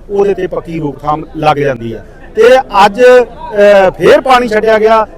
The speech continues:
ਜਿਹੜੇ ਹੜ੍ਹ ਆਏ ਆ ਉਹਨਾਂ ਦਾ ਜੋ ਮੁਆਵਜ਼ਾ ਲੋਕਾਂ ਨੂੰ ਦਿੱਤਾ ਜਾਵੇ। ਦੂਸਰੀ ਸਮੱਸਿਆ ਜਿਹਦੇ ਵੱਲ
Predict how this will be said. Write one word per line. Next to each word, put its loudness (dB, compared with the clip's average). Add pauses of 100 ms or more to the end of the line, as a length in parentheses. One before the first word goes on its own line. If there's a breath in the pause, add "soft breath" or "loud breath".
(120)
ਜਿਹੜੇ 4
ਹੜ੍ਹ 2
ਆਏ 0
ਆ 0
ਉਹਨਾਂ -4
ਦਾ -2
ਜੋ -8
ਮੁਆਵਜ਼ਾ -4
ਲੋਕਾਂ -8
ਨੂੰ -14
ਦਿੱਤਾ -16
ਜਾਵੇ। -16 (400)
ਦੂਸਰੀ -4
ਸਮੱਸਿਆ -2
ਜਿਹਦੇ -2
ਵੱਲ 0